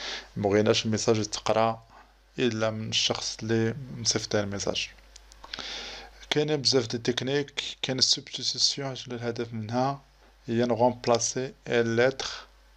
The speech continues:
باغ اون اوتر، يعني راه الحرف مثلًا ا نقول هي اكس،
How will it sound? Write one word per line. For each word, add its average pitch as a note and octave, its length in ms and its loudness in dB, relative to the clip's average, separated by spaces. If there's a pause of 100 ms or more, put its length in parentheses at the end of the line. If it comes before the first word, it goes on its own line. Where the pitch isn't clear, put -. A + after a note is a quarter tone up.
(680)
باغ C3 100 6
اون A#2 200 2
اوتر، - 320 -6 (400)
يعني G#2 160 -8
راه G2+ 140 -4
الحرف - 600 -2 (140)
مثلًا A2+ 320 -10 (100)
ا C#3+ 220 4
نقول A#2+ 280 -6
هي A#2 380 0 (520)
اكس، - 560 0